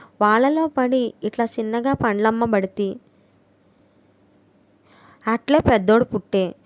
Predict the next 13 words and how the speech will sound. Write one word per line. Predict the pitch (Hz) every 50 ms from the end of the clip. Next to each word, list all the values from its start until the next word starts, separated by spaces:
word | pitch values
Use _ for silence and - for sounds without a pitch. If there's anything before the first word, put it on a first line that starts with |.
| - - _ _ _ 214
మళ్ళీ | 214 220 226 262 311 392 381 - -
పక్కూర్లో | 220 - - - 269 277 277 285 294 311
ఉన్నాడంటే | 311 285 269 262 262 262 254 254 254 247 262
బతిమలాడి | 247 220 202 196 - 214 220 226 233 240 254 262 339
పిలుసుకొస్తి. | 339 - 247 214 202 - - - 208 202 - - - - 196 185 - - _ _ - - - - _ _ -
కొద్ది | 254 247 233 233 277
కాలం | - 320 320 349 370 403 370
ఉండే, | 320 269 247 226 240 208 - -
మళ్ళీ | 190 202 196 202 226 262
ఏమొచ్చినా | 311 339 330 311 302 294 294 294 - 294 311
ఏమో, | 311 302 285 277 277 262
మళ్ళీ | 240 214 196 196 196 208 226 285 339
పాయ. | - 320 285 262 247 254 254 254 240